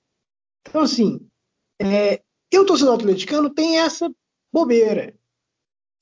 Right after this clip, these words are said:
Que o Marcos Rocha é o maior lateral direito da história do Atlético. E todo mundo ar-, arruma uma coisinha pra criticar. E assim, não, não, não tem muito o que falar.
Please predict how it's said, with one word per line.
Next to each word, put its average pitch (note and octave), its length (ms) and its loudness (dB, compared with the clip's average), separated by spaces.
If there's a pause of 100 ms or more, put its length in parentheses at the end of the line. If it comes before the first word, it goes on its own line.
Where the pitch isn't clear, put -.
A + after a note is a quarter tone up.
Que C#4+ 100 -2
o C4+ 40 -2
Marcos C#4+ 380 -4
Rocha C#4 300 -2
é C#4+ 100 2
o D4 100 -2
maior C4 220 2
lateral A#3+ 380 0
direito G3+ 440 -2
da F#3+ 60 -2
história F#3+ 320 -2
do F#3 60 2
Atlético. A#3 560 -4 (1000)
E D#4+ 80 -4
todo F#4+ 240 0
mundo F4+ 180 0
ar-, D4 300 -2
arruma D#4 340 -4
uma F4+ 220 -4
coisinha D#4 460 -4
pra - 120 -6
criticar. C#4 760 -2 (640)
E C#4 100 -8
assim, D4+ 540 -2 (720)
não, E4+ 320 0
não, E4+ 440 0
não D4 260 -2
tem E4 640 0
muito G3+ 560 0
o - 100 -20
que - 140 -16
falar. D#3+ 400 -4